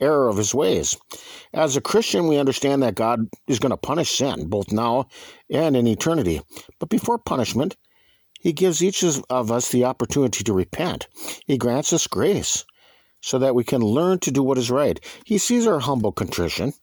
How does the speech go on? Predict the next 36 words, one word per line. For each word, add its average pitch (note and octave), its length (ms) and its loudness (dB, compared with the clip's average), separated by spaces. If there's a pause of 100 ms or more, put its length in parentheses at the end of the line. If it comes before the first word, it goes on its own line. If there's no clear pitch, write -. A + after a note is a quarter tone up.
(540)
as G#2+ 180 -2
we A2 100 4
attempt G2+ 300 -2
to - 80 0
change A#2 400 0
direction C3+ 400 -2
in A#2+ 120 2
our A2+ 100 0
lives. C#3 420 -2 (720)
This F#3+ 200 0
is G#3+ 80 2
the G3 80 4
same E3 320 2
way D#3 100 4
that D3 140 2
a A2 40 2
loving A#2 360 2
parent A#2+ 320 -2
treats B2 260 0
their A2+ 80 0
own A2+ 200 0
child. G2+ 500 -2 (340)
God A3 160 -2
doesn't G2+ 220 0
want F#2 160 0
anybody G#2 320 0
to D#2+ 40 -6
perish. - 540 -4 (800)
And G#2 100 0
those B2+ 180 2
who B2+ 120 4
actually A2+ 320 0
believe G#2 300 2
that F#2 160 2
are D#2+ 120 0
liars. F2+ 640 -2